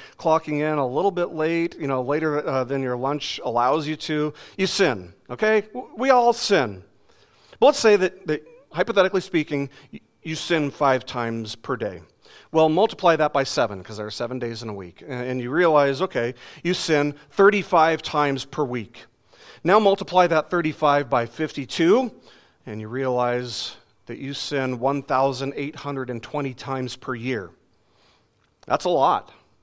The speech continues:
Now, how long do you plan on living?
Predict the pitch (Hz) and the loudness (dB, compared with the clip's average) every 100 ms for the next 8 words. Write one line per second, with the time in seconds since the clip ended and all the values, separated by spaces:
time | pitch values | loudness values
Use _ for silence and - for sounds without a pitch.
0 | _ _ _ _ - - - 175 220 160 | _ _ _ _ -20 -16 2 6 8 8
1 | 180 180 - - _ - 175 196 185 185 | 6 -2 -16 -20 _ 4 6 6 4 4
2 | 165 - 180 180 160 143 170 139 92 87 | 0 0 0 2 2 2 2 2 -4 -12